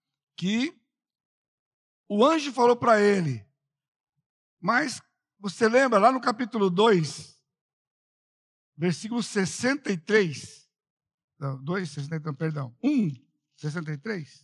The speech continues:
Um, sessenta e três, então pedindo uma tabuinha escreveu, "João é seu nome." Por quê? Porque quando João nasceu, no oitavo dia foram dar o nome nele.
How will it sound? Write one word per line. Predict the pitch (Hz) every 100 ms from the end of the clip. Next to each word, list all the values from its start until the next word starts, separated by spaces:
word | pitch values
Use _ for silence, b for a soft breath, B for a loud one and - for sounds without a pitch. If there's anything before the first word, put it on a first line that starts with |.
| _ _ _ _ _
Um, | 294 359 311
sessenta | 226 226 196 180
e |
três, | 156 214 208 180 - - _ _ _ _ _ -
então | 185 165 226 262
pedindo | 262 247 190 226
uma | 240 233
tabuinha | - 208 202 175 214 240
escreveu, | 240 - 226 226 202 196 196 160 117 _ _ _ _ _ _ _ _ _ _ _ _ _ _ _ _
"João | 143 190 220
é | 196
seu | 208
nome." | 196 185 165 143
Por | 147 233
quê? | 190 185
Porque | 143 170 180 208 302 - _ _ _ -
quando | 208 294 330 294 247
João | 196 226 214
nasceu, | 180 151 214 233
no | 226
oitavo | 220 175 220 220 214
dia | 180 220
foram | 220 202
dar | 233
o | 214
nome | 220 226
nele. | 202 175 131